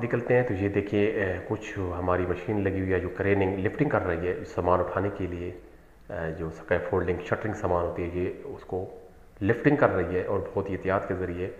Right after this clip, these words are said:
इसको उठाया जाता है, और एक rieger होता है जो उसको इशारा देता है, और ये proper तरीके से उठा के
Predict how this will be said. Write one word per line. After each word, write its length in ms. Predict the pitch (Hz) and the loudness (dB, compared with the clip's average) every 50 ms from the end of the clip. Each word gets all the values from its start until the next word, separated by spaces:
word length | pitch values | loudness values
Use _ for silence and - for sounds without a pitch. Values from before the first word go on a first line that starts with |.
| - - - - - - - - - - - - - - | -16 -20 -20 -20 -20 -20 -20 -20 -20 -20 -20 -20 -16 -10
इसको 240 | - 104 - - 101 | -10 -10 -4 -4 -4
उठाया 260 | - - - 120 123 | -4 4 6 6 8
जाता 280 | 117 113 101 - - 92 | 10 10 8 8 8 4
है, 60 | 92 | 4
और 200 | 90 90 90 87 | 4 4 2 0
एक 160 | 87 87 - | 0 -2 -2
rieger 280 | 85 82 98 98 104 95 | 2 2 6 8 8 8
होता 200 | 92 - - 87 | 8 8 6 2
है 120 | 82 82 | 0 0
जो 100 | 82 85 | 0 0
उसको 180 | 82 85 - 92 | -2 -4 -6 -10
इशारा 280 | - - - 95 95 90 | -4 0 2 4 4 4
देता 280 | - 95 87 - 90 87 | 2 2 0 0 0 -2
है, 160 | 85 87 90 | -2 -2 -4
और 240 | 87 85 82 85 85 | -2 -4 -4 -4 -4
ये 160 | 82 82 82 82 - | -4 -6 -6 -8 -4
proper 300 | - 87 87 85 - 82 | -2 -2 -2 0 -2 -6
तरीके 220 | - - 95 87 - | -4 -4 -6 -6 -4
से 80 | 87 | -6
उठा 220 | 82 - 87 90 95 | -8 -4 -2 -2 -2
के 180 | - 120 123 | -2 -4 -6